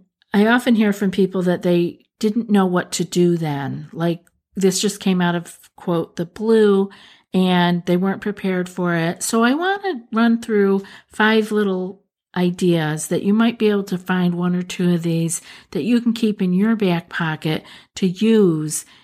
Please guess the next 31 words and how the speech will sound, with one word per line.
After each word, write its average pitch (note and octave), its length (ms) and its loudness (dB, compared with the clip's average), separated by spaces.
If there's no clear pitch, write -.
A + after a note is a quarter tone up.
if F3+ 220 0
you G#3 200 6
get G3+ 200 0
side, F3+ 520 2
uh, D#3+ 320 -2
swiped D#3+ 580 -2
by D#3+ 420 0
anxiety D#3+ 1120 -2
when E3 160 0
you D#3+ 120 0
were D#3+ 360 -6
least G#3+ 560 0
expecting D3 720 -8
it. G#2+ 220 -12
This - 260 -2
first C#4+ 460 0
tip D#3 360 0
actually F#3+ 420 0
comes F3 460 0
from E3+ 260 -2
Rick E3+ 200 -2
Hansen, F#3 580 -2
who F#3+ 160 -2
was F3+ 180 -4
on E3 140 -2
the D#3 80 -6
show D#3+ 340 -4
quite G3 240 -6
a F#3 60 -2
while E3 300 -4
ago. D#3 420 -6